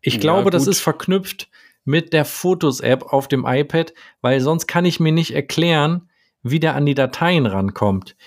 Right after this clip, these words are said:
Speaker 1: Kann man das irgendwo sehen hier bei dem Screenshot? Guck, da oben hast du, oben rechts hast du die Projektmedien und das sieht ja wohl sehr nach der Fotos-App aus.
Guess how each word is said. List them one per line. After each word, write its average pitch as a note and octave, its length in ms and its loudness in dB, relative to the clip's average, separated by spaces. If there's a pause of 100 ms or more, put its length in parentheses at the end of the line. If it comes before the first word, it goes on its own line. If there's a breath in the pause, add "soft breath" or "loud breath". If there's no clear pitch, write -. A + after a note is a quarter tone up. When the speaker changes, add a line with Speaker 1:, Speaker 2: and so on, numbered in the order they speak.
(200 soft breath)
Speaker 1:
Kann D3+ 160 -2
man G3+ 100 2
das F3+ 140 0
irgendwo C#3+ 380 0
sehen C3 320 0
hier B2+ 180 0
bei G#2 120 0
dem G#2 360 0
Screenshot? A2+ 840 -2 (800)
Guck, - 220 -10
da A#2 140 -2
oben E3+ 300 0
hast D#3 260 0
du, D#3 240 -2 (160)
oben F3 280 0
rechts D#3 720 -4 (1160)
hast C#3 220 -2
du D#3+ 60 0
die C#3+ 140 0
Projektmedien A#2 920 2
und B2 160 -2
das B2 160 0
sieht D#3 220 -2
ja C3+ 320 0
wohl B2 260 0
sehr C3+ 240 0
nach C#3+ 160 -2
der B2+ 160 0
Fotos-App B2 560 -4
aus. G2+ 420 -6